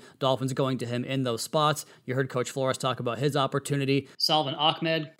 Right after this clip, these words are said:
the running back out of Washington, is a, he caught so many passes down there and got out on the edge of defenses, has a little bit of wiggle in his game as well.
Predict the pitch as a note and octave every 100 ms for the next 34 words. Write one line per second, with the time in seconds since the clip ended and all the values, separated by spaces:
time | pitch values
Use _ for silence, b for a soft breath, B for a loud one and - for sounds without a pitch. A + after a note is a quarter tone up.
0 | - B2+ C3+ D#3 C#3+ C#3+ - B2+ A2+ A#2
1 | C#3+ D3 D#3 D3 D#3 D#3 D3 b b C3+
2 | C3 A#2+ C3+ B2+ A#2 A#2+ - E3 D#3 D3
3 | - F3 E3+ D3 D3+ D#3 D#3 C3 D#3 D3
4 | D#3 C3+ C3+ D3 C#3 C3 C3 C3+ C3+ A2+
5 | D3 - C#3+ C3 C#3+ C#3+ - b - C#3
6 | B2+ C3 A#2+ A#2+ A#2+ C#3 C3+ C3+ A#2+ C3+
7 | C3 A2+ A2+ C3+ C3+ C3+